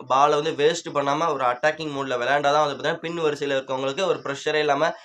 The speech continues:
ஹேண்டில் பண்ணி ஈஸியா வந்து பார்த்தீங்கன்னா மேட்சை எடுத்துட்டு போறதுக்கு நல்ல ஒரு வாய்ப்பு இருக்கு அப்படின்னு சொல்லியிருக்காரு டிராவிஸ் ஹெட்டை பொறுத்த வரைக்கும். அதனால அவரும் பார்த்தீங்கன்னா இந்திய அணி எப்படியா வீழ்த்தணும்னு தான் நினைச்சிட்டு இருக்காங்க. ஓ டி ஐல எப்படி வீழ்த்தணுமோ அதே மாதிரி டி ட்வென்டில வீழ்த்தணும்னு நினைச்சிட்டு இருக்காங்க.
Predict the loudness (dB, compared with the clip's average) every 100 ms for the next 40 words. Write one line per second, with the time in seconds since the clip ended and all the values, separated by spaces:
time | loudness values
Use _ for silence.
0 | -12 -2 -2 0 -2 -4 -4 -6 -4 -2
1 | -2 -4 -4 0 0 0 -2 -8 -8 -8
2 | -8 -8 -6 -4 -2 -2 -2 0 0 -2
3 | -6 -8 -6 -6 -6 -8 -8 -6 -4 -4
4 | 0 2 2 0 -6 -6 -8 -8 -8 -8
5 | -10 -16 _ -6 0 2 2 0 -4 -4
6 | -4 -2 -4 -6 -6 -6 -4 -4 -4 -4
7 | -4 -2 -6 -4 -4 -2 -2 -4 -6 -10
8 | -4 -2 -2 -2 -2 -4 -4 -6 -8 -8
9 | -6 -4 -4 -6 -6 -8 -10 -10 -10 -8
10 | -8 -8 -10 -6 -2